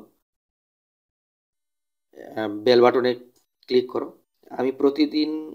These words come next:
ক্লাস নাইন এবং টেনের অঙ্কটি,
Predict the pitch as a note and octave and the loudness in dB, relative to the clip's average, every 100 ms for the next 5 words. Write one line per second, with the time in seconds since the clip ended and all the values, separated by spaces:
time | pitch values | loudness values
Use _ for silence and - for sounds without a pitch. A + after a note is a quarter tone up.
0 | - C3+ B2+ - B2 B2+ B2+ B2+ B2+ B2 | -10 -4 -2 -2 -4 -4 -4 -4 -2 -2
1 | B2+ B2 - _ _ _ _ B2 A2+ B2 | -2 -6 -10 _ _ _ _ -14 -6 -4
2 | B2+ B2+ | -4 -6